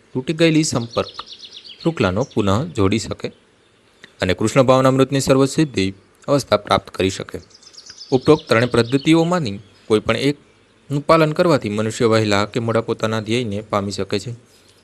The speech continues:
ભગવાનને બીજા અધ્યાયમાં ભારપૂર્વક જણાવે છે કે આધ્યાત્મિક માર્ગે કરેલો અલ્પ એવો પ્રયાસ પણ મોક્ષની મહાન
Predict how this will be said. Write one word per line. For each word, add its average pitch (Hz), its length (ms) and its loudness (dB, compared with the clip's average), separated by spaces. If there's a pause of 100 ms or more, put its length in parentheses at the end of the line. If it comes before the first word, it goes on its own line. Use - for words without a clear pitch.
ભગવાનને 95 360 0
બીજા 98 300 2
અધ્યાયમાં 107 640 0
ભારપૂર્વક 113 500 -2
જણાવે 120 280 -2
છે 143 140 -6
કે 131 120 -2
આધ્યાત્મિક 127 640 -4
માર્ગે 139 420 -2 (440)
કરેલો 143 300 4
અલ્પ 139 320 0
એવો 147 180 4
પ્રયાસ 139 420 2
પણ 151 180 -4
મોક્ષની 120 420 -4
મહાન 117 440 -2